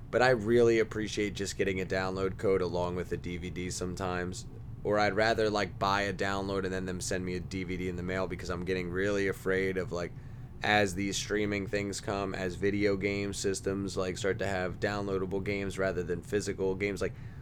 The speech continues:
what happens when, like, your network's down and you can't play a game?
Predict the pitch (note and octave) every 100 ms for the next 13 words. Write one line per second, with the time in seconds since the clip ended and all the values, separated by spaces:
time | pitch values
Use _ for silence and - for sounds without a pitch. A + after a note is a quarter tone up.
0 | - - - A#2+ D#3+ D#3+ D3 C#3+ B2 A#2+
1 | A#2+ A#2+ A2 A#2+ A2+ A2+ F#2+ G#2 F#2+ -
2 | F2+ E2 D#2+ G2+ G#2 G2+ G2+ G#2 G2 G#2
3 | F#2 E2 F2 E2+ F#2+ C3+